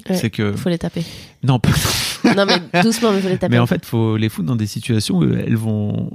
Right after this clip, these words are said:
Speaker 2: elles vont pas être bien, en fait. C'est un vrai truc, euh, avec, avec amour,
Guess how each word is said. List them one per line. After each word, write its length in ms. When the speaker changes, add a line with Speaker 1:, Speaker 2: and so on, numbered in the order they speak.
Speaker 2:
elles 100
vont 160
pas 140
être 100
bien, 280
en 100
fait. 300
C'est 120
un 100
vrai 200
truc, 260
euh, 240
avec, 320
avec 240
amour, 380